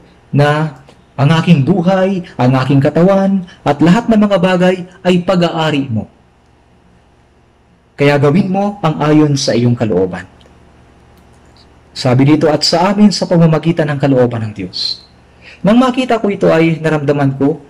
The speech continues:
kung gaano kalaki ang biyaya na ibinigay sa kanila ng Diyos. Hindi ba tayo tumanggap ng kaparehong na biyaya? Nais ko pong himu-, himukin kayo ngayon.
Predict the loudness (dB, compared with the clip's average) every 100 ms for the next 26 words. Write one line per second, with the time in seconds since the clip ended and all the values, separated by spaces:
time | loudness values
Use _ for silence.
0 | -20 _ 2 2 2 0 0 -2 -2 -2
1 | 0 0 2 2 0 -2 -14 _ -2 0
2 | 2 2 2 2 -2 -4 -4 -2 -2 -6
3 | -10 -6 -6 -8 -14 _ _ _ _ _
4 | _ 0 2 2 2 2 4 2 2 2
5 | 0 2 0 0 0 2 2 2 0 0
6 | 0 0 -4 -6 -20 _ _ _ _ _
7 | _ _ _ _ _ _ _ _ _ _
8 | _ _ 0 0 0 -2 0 0 0 -2
9 | -4 0 0 0 0 0 0 0 0 0